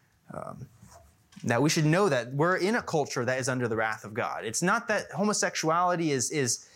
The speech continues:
is off, you know, only in dark hotel rooms and in back alleys, you know, in the deep parts of town. You know, when it is at the highest, when it's in the White House,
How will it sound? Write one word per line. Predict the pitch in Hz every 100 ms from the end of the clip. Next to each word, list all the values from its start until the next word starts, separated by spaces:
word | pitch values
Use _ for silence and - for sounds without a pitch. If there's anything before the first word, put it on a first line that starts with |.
| _
is | 135 127
off, | 139 165 - -
you | 160
know, | 135
only | 143 170 175 165
in | 135 120
dark | 135 147 143
hotel | 156 139 156 143
rooms | 143 147 151 147 135
and | 127
in | 117 113
back | 139 147 151
alleys, | 135 131 131 131 131 - - -
you | 131
know, | 123
in | 120 123
the | 120
deep | 113 151 147
parts | 139 135
of | 117
town. | - 156 139 135 135 - - -
You | 170
know, | 175
when | 165 175
it | 214
is | 190 165
at | 175
the | 113
highest, | - 180 190 -
when | 160
it's | 233 240
in | 226
the | 139
White | 104 135 190
House, | 202 220 233 -